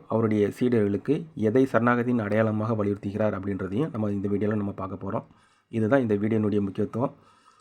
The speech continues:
இதைத்தான் அவர் ஓஷோ சொல்கிறார், "இதுவே சரணாகதிக்கு அடையாளம்" அப்படின்னு குறிப்பிடுகிறார். அந்த செய்தியை தான் நம்ம இந்த வீடியோல நம்ம பார்க்க போறோம். முதல்ல இந்த சேனலோட தொடர்பு சேனல்ல சொல்லிட்டு ஓஷோனுடைய வழிகாட்டுதலை நம்ம கேட்போம்.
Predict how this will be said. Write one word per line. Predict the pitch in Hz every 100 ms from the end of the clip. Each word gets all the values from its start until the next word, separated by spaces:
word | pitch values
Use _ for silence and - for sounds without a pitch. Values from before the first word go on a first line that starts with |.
| _
இதைத்தான் | 113 110 143 120
அவர் | 110 113
ஓஷோ | 113 117
சொல்கிறார், | 117 110 104 104 127 165
"இதுவே | 117 135 156 170
சரணாகதிக்கு | 160 120 123 120 113 110 131 127
அடையாளம்" | 104 107 104 107 -
அப்படின்னு | 101 101 123
குறிப்பிடுகிறார். | 135 98 95 90 - - - _ _ _ _
அந்த | 110 107 104
செய்தியை | 101 113 104
தான் | 143
நம்ம | 131 107
இந்த | 101
வீடியோல | 101 107 107 110
நம்ம | 101 95
பார்க்க | 98 98 98
போறோம். | 101 156 - _ _ _ -
முதல்ல | 113 110 131
இந்த | 139 113
சேனலோட | - 110 117 113 110
தொடர்பு | 104 110 113
சேனல்ல | 110 104 104
சொல்லிட்டு | 104 107 104 156 - 113
ஓஷோனுடைய | 113 120 117 107
வழிகாட்டுதலை | 101 113 117 110 120
நம்ம | 117 101
கேட்போம். | - 98 117